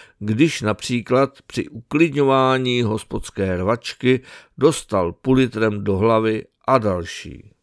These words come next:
Měli jsme spoustu otázek, na které pan nadstrážmistr ochotně odpovídal,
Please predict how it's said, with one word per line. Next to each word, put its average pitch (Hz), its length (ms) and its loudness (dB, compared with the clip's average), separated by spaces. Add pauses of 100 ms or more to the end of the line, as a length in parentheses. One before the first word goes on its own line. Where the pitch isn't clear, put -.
(800)
Měli 185 320 2
jsme 135 240 0
spoustu 135 680 2
otázek, 107 800 0 (120)
na 104 120 -6
které 110 400 0
pan 104 220 -4
nadstrážmistr 123 1120 -4
ochotně - 500 -10
odpovídal, 107 920 0